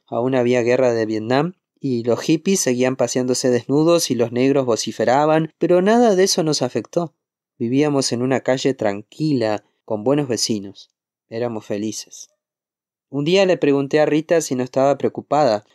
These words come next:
"Usted sabe, dicen que no hay dos sin tres". Contestó que eso no se aplicaba a nosotros, que Andy era distinto, que Dios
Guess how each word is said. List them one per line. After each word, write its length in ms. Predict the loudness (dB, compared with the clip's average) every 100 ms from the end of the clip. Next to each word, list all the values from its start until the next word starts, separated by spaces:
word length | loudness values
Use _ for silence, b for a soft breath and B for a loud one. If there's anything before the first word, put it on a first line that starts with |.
| -6
"Usted 320 | -4 0 0
sabe, 500 | 2 2 2 2 0
dicen 360 | 0 0 0
que 240 | 0 0 0
no 280 | -2 -2 0
hay 200 | 0 2
dos 220 | 0 0
sin 200 | -4 -2
tres". 380 | 0 0 -2 -16 _ _ -4
Contestó 460 | -2 0 0 0
que 120 | 2 2
eso 200 | 2 0
no 120 | 2
se 100 | 0
aplicaba 440 | 0 0 2 2
a 40 | 2
nosotros, 680 | 0 0 -2 -2 -4 -6 -10
que 160 | -4 0
Andy 360 | 0 -2 0
era 200 | 2 2
distinto, 720 | 0 -4 -2 -2 -2 -2 -2 -2
que 160 | -2 -2
Dios 540 | 2 2 2 -2 -8